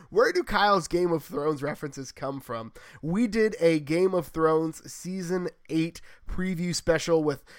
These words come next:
uh, again, Kyle as a guest. I host it with somebody else normally, so you can check that out. It's called Two Woke Nerds. It should be up already in your podcast feed, so you can check us out there as well. Thank you so much for tuning in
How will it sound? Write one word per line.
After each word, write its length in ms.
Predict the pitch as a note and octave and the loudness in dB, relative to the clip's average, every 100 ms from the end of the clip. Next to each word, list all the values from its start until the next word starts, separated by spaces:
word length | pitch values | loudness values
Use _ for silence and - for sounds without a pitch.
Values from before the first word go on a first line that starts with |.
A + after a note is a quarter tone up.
| - | -10
uh, 200 | B2+ C#3 | -6 -4
again, 560 | B2 C3+ D3+ D3+ C#3+ C3 | -6 -4 -2 -2 -4 -8
Kyle 460 | - D3+ D#3 D#3 C3 | 0 2 4 2 0
as 140 | D3 | -4
a 100 | C3+ | -6
guest. 460 | C3 B2 F3+ F3+ - | -8 0 2 2 -2
I 140 | D#3 C3 B2 | -8 -8 -8
host 260 | C3+ - | -8 -8
it 40 | B2 | -12
with 120 | B2 | -10
somebody 280 | B2+ C3 D#3 | -10 -2 0
else 220 | D#3 - | 0 0
normally, 260 | D#3 D3+ C#3+ | 0 0 -2
so 100 | D3+ | -6
you 40 | |
can 80 | D3+ | -4
check 200 | F#3 F3 | -2 0
that 140 | F3 | 4
out. 240 | E3 D#3+ - - | 4 4 -4 -20
It's 100 | - | -4
called 220 | E3 D3 | 0 0
Two 160 | - G3+ | 0 4
Woke 260 | F#3+ F3+ | 4 4
Nerds. 300 | D#3+ E3 E3+ | 4 4 4
It 100 | C#3+ | 0
should 300 | - G#3+ G#3 | -2 0 0
be 180 | D#3+ G#3 | -2 -2
up 300 | F3 F3+ - - - - | 2 0 0 -16 -20 -2
already 580 | D#3+ F3+ E3+ E3+ F3 D#3 | 4 4 6 4 4 0
in 120 | D#3+ | -2
your 100 | D#3 | 2
podcast 680 | E3+ D#3+ D#3+ E3 D#3 - - | 4 4 4 2 0 -2 -8
feed, 320 | D#3 D#3+ D#3 | -8 -8 -6
so 100 | C#3 | -8
you 60 | |
can 120 | B2+ B2+ | -8 -4
check 280 | D#3+ D3+ | -2 0
us 160 | D#3 - | -2 -4
out 360 | C#3 D3 - - - - | 0 0 0 -12 -20 -14
there 440 | B2 C#3 C#3 C3+ - | -6 -4 -2 -4 -6
as 400 | C3+ C3+ C3+ B2 | -6 -6 -6 -6
well. 300 | B2+ B2 B2+ | -8 -8 2
Thank 260 | A3 A#3+ | 2 2
you 100 | A3+ | 0
so 240 | G#3+ F#3 E3+ | 0 2 4
much 220 | E3+ - | 2 0
for 80 | C3+ | -6
tuning 320 | D#3 D3+ D3 | -2 -2 -2
in 240 | C#3+ C#3 | -4 -6